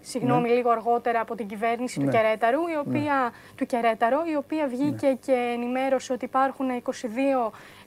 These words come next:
Speaker 1: τραυματίες, εκ των οποίων οι τρεις είναι αρκετά σοβαρά στην υγεία τους.
Speaker 2: Μμ.
Speaker 1: Ε, να σου πω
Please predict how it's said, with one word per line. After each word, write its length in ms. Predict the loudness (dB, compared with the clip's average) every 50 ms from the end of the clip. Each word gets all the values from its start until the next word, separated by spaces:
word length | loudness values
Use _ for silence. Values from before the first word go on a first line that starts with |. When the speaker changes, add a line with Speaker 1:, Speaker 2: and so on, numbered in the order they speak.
| -4
Speaker 1:
τραυματίες, 680 | 2 2 2 4 2 2 0 0 0 0 0 0 0 -2
εκ 60 | -2
των 160 | -2 0 0
οποίων 280 | 0 2 2 2 2 2
οι 60 | 2
τρεις 340 | 2 2 2 2 2 2 2
είναι 100 | 0 0
αρκετά 240 | 0 0 0 0 0
σοβαρά 320 | 2 2 2 2 2 2
στην 180 | 2 2 2 2
υγεία 320 | 4 4 6 4 4 4
τους. 240 | 2 -4 -12 -12 -10 -6
Speaker 2:
Μμ. 200 | -4 -2 -2 -2 -2 -6 -8 -14 -16 -10
Speaker 1:
Ε, 380 | -6 -4 -2 0 0 0 0 0 0
να 100 | 0 -2
σου 160 | -2 -4 -4
πω 120 | 0 2